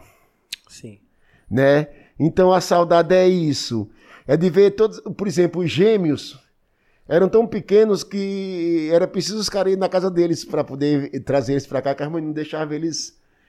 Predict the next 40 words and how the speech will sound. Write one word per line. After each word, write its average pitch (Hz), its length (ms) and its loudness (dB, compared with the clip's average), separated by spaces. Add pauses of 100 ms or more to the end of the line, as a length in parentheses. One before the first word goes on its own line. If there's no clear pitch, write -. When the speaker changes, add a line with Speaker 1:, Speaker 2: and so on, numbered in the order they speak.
(240)
Speaker 2:
vir 143 240 -2
sozinho. 151 540 0
Speaker 1:
Que 127 60 -2
louco, 113 260 -10
que - 120 -18
louco. 117 160 -12
Speaker 2:
Né, 131 280 -2
cara? 117 380 -6 (460)
Então 170 360 0
essas 175 340 -2
coisas, 170 580 -2
tinha 185 160 -6
um 175 60 -2
cara 180 160 0
que - 80 -12
morreu 156 400 -2
antes 147 260 -4
também, 135 240 -4
atropelado, 123 640 -2
o 113 40 -2
Blow. 113 500 0 (260)
Speaker 1:
Sim, 120 380 -18
sim. 113 200 -20 (360)
Speaker 2:
É, 98 460 -4 (1200)
já 95 200 -10
cantava 135 400 -6
muito, 113 300 -8
era 107 100 -6
um 110 80 -10
grande 120 260 -6
M 131 120 -6
C. 87 400 -12 (960)
Né? 98 240 -8
E 110 80 -4
era 123 120 -4
um 139 40 -8
cara 156 200 -10
praticamente 175 440 -10
da 190 80 -12
rua. 107 500 -12